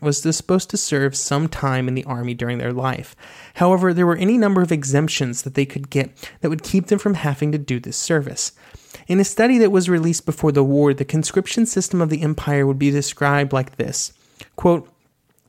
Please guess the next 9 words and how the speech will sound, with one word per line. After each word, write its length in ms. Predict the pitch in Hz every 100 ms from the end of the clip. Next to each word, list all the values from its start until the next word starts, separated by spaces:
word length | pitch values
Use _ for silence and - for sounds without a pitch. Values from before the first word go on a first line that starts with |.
| -
"Universal 560 | 190 214 240 240 233 226
conscription 680 | - 202 - 160 - 156 143
eg-, 400 | 139 - 156 -
exists 540 | 147 139 160 208 - -
among 280 | 165 156 160
us 160 | 156 -
only 300 | 151 151 151
in 140 | 147
theory, 500 | 139 - 135 123 131